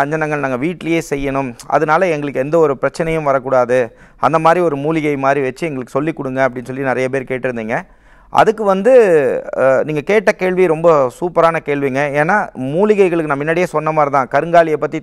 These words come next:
தவறான தகவல்கள் நிறைய பேர் சொல்லிட்டு இருக்கும்போது நம்ம சில பதிவுகள்லாம் போட்டோம், அதுக்கு பெரிய வரவேற்பு கொடுத்தீங்க. ஏன்னா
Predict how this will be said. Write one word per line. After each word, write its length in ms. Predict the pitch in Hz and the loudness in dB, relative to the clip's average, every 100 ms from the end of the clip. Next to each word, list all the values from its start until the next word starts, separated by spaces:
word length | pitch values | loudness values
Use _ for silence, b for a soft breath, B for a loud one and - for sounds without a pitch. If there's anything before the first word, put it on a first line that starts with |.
| 143 | 2
தவறான 360 | 147 156 156 143 | 4 4 2 0
தகவல்கள் 440 | 139 147 139 143 135 | 0 -2 -2 -2 -2
நிறைய 180 | 135 | -2
பேர் 200 | 135 135 | -4 -6
சொல்லிட்டு 280 | 143 139 135 | -6 -8 -8
இருக்கும்போது 340 | 127 139 160 156 | -10 -6 -6 -4
நம்ம 160 | 143 | -6
சில 120 | 143 139 | -6 -2
பதிவுகள்லாம் 560 | 143 160 151 147 147 143 | 0 0 -2 0 -2 -2
போட்டோம், 320 | 139 135 156 | -6 -2 0
அதுக்கு 220 | 147 127 120 - - | 0 -4 -12 -10 -4
பெரிய 240 | 147 180 165 | 0 4 4
வரவேற்பு 400 | 147 165 160 127 117 | 6 4 2 0 -10
கொடுத்தீங்க. 360 | 135 139 131 151 180 b b b b 127 | -8 -8 -2 -2 -4 b b b b 0
ஏன்னா 120 | 160 | 2